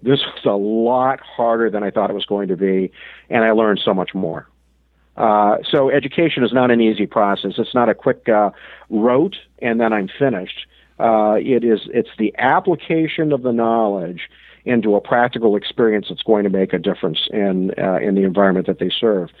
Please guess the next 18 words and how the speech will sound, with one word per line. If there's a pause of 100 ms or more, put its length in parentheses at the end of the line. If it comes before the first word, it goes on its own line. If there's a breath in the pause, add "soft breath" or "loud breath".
(460 loud breath)
This
is
actually
where,
where
public
procurement,
and
I
think
even
in
public
sector,
is
a
little
unique.